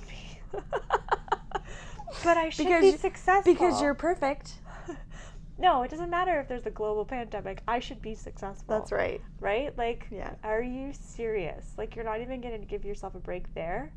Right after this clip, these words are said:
Speaker 2: No.
Speaker 1: No. I have to, I have to succeed. There's no reason why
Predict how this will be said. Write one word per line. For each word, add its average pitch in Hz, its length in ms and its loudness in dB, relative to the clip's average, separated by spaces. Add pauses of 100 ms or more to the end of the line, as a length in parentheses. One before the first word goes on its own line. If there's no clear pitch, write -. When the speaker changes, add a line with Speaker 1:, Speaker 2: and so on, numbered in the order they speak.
(160)
Speaker 2:
No. 190 220 -8
Speaker 1:
No. 175 140 -6 (380)
I 196 120 4
have 202 260 -2
to, 247 300 -8
I 185 60 2
have 202 340 0
to 196 80 -10
succeed. 175 680 -8 (240)
There's 185 200 -6
no 175 140 -8
reason 226 420 -6
why 170 340 -6